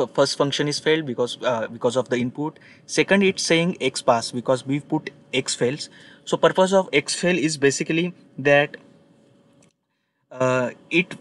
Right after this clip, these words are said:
wa-, it will get execute, but it won't say in such a manner like it will get pass or fail in green or, uh, red, but it, it, it, it will execute. But if you want to completely, uh, like, skip the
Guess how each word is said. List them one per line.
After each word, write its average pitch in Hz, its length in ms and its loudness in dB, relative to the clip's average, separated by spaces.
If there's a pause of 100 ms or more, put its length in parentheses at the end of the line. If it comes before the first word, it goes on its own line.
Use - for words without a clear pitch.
(100)
wa-, 127 460 4 (720)
it 170 180 2
will 202 160 6
get 156 240 4
execute, 175 480 2
but 175 160 2
it 151 260 -2
won't 165 280 4
say 190 320 4 (140)
in 147 180 -4
such 147 200 0
a 170 60 -2
manner 143 220 4
like 139 240 2
it 135 160 -8
will 135 160 0 (140)
get 135 260 0 (120)
pass 139 280 4
or 123 120 0
fail 120 280 -4
in 123 280 -6
green 135 240 0
or, 123 240 0 (120)
uh, 117 260 -6 (120)
red, 131 280 0 (260)
but 139 160 -2
it, 127 220 -4
it, - 240 -2
it, 156 240 -4
it 185 160 0
will 196 180 4
execute. 131 460 -2 (380)
But - 140 2
if 160 120 -4
you 208 80 4
want 190 220 2
to 220 60 2
completely, 208 840 0 (580)
uh, 131 440 2 (500)
like, 139 280 0
skip 196 460 0
the 185 240 6